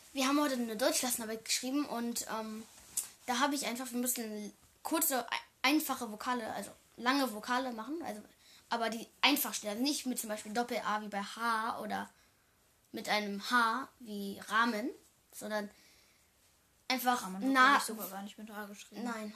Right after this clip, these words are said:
Speaker 1: Rahmen, der Rahmen, der Bilderrahmen.
Speaker 2: Ja. Ich dachte,
Speaker 1: Und, und dann, good point, ich sag's wieder nochmal was dazu. Und, ähm, oder wie zum Beispiel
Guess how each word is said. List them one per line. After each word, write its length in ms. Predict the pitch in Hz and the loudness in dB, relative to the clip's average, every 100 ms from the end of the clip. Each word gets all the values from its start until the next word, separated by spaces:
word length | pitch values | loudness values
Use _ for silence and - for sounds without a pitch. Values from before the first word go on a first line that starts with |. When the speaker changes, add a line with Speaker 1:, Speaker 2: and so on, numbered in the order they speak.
| - | -12
Speaker 1:
Rahmen, 460 | 214 214 214 196 196 | -8 -6 -4 -6 -6
der 220 | 202 202 | -8 -6
Rahmen, 400 | 214 226 208 202 | -4 -4 -2 -2
der 120 | 196 | -4
Bilderrahmen. 720 | 208 233 226 202 190 196 196 196 | 0 0 0 -2 -4 -6 -4 -4
Speaker 2:
Ja. 100 | 202 - _ | -6 -12 _
Ich 300 | - - - | -20 -20 -16
dachte, 160 | 208 - | -16 -6
Speaker 1:
Und, 1040 | 262 247 - - - - _ _ _ - 247 | -2 -2 -4 -8 -14 -20 _ _ _ 2 4
und 80 | 247 | 6
dann, 320 | 254 262 269 240 - - - - - - - | 6 6 2 -2 -14 -20 -20 -20 -20 -20 -6
good 140 | 294 247 | -4 2
point, 360 | 294 294 330 - | 4 6 4 0
ich 140 | 226 | -2
sag's 300 | 247 - - | -2 -2 -4
wieder 160 | 240 254 | -2 0
nochmal 200 | 247 220 | -2 0
was 140 | - | 0
dazu. 220 | - 320 480 - - - | 0 -2 -4 -6 -10 -8
Und, 280 | - 262 247 - - - - | -2 -2 -2 -8 -16 -16 0
ähm, 380 | 262 254 247 247 - - - - - | 2 4 2 0 -8 -20 -20 -20 -2
oder 260 | 262 247 226 | 4 4 4
wie 300 | 240 240 226 | 0 0 -2
zum 160 | 247 | -2
Beispiel 760 | 233 226 - 226 214 208 196 | -2 -2 -4 -4 -4 -4 -4